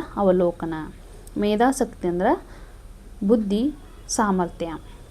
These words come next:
ಜಂತು ಅಂತಂದ್ರೆ ಜೀವಿ. ನೋಡಿ, ಮನೆಯೆಲ್ಲ ಮಾತನಾಡೋದು ಕೇಳ್ಬೋದು, ಜಂತು ಜಂತು ಅಂತ ಅಂತಿರ್ತಾರಲ್ವ, ಅದು ಕೂಡ ಒಂದು ರೀತಿಯ ಜೀವಿ. ಗತಕಾಲ ಅಂದ್ರೆ ಪ್ರಾಚೀನವಾದಂಥ ಒಂದು ಕಾಲ.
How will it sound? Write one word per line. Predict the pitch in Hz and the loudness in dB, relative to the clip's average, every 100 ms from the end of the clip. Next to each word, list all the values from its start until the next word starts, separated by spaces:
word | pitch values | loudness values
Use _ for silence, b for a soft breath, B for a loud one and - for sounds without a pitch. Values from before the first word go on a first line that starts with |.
| b - | b -4
ಜಂತು | 202 202 254 294 269 | 0 4 4 6 4
ಅಂತಂದ್ರೆ | 202 190 190 294 | 4 2 2 4
ಜೀವಿ. | 240 - 226 180 - | 4 4 2 2 0
ನೋಡಿ, | 202 208 190 | 0 2 2
ಮನೆಯೆಲ್ಲ | 190 208 226 226 | 2 4 4 4
ಮಾತನಾಡೋದು | 226 202 202 214 214 220 | 4 0 0 0 0 2
ಕೇಳ್ಬೋದು, | 208 185 185 | 0 2 0
ಜಂತು | 190 226 226 | 2 2 4
ಜಂತು | 220 196 202 220 | 2 2 0 0
ಅಂತ | 202 | 2
ಅಂತಿರ್ತಾರಲ್ವ, | 196 185 185 190 170 156 180 220 - | 2 0 -2 -2 -2 0 0 -2 -2
ಅದು | 185 | -4
ಕೂಡ | 196 196 | 0 0
ಒಂದು | 190 185 240 392 B B B | 2 4 4 2 B B B
ರೀತಿಯ | 214 208 311 | 0 2 4
ಜೀವಿ. | 339 - 233 202 175 - - B B B | 4 4 2 4 2 -2 -10 B B B
ಗತಕಾಲ | 214 214 240 262 302 302 | 4 4 4 6 8 8
ಅಂದ್ರೆ | 202 240 302 | 6 2 -2
ಪ್ರಾಚೀನವಾದಂಥ | - 202 196 - 247 214 175 170 170 | 0 2 2 2 2 2 2 0 -2
ಒಂದು | 175 175 320 | 0 2 0
ಕಾಲ. | - - 214 165 | -2 0 2 2